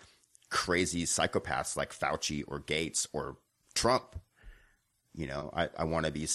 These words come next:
self-employed, and I wanna be out of a city, and that's gonna take a tremendous amount of risk for me, and I can't keep spending all that energy, uh, trying to help other people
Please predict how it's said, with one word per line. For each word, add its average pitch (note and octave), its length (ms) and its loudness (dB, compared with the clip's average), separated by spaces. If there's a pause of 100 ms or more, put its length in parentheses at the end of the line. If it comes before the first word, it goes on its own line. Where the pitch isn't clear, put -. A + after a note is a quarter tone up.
(420)
self-employed, D#2+ 800 2
and D2 100 -2
I D2 40 2
wanna D2 160 -2
be D2+ 180 -4
out C#2 160 0
of C#2 100 -4
a C2+ 40 -8
city, B1+ 480 -6
and C#2+ 80 -8
that's C#2 160 -4
gonna B1 160 -6
take C#2 240 -6
a C2+ 40 -4
tremendous D2 480 -4
amount D2 240 -2
of C2+ 120 -6
risk D2+ 320 -4
for D2+ 100 -6
me, C#2+ 320 -6 (420)
and D2 160 -2
I D2+ 80 2
can't D#2+ 240 -2 (420)
keep E2+ 200 -6
spending D#2 300 -2
all D2+ 140 2
that D2 180 0
energy, C#2+ 560 -4 (520)
uh, B1 220 -4 (100)
trying F2 280 4
to D#2 80 8
help G#2 320 4
other F#2+ 240 6
people C2+ 540 -2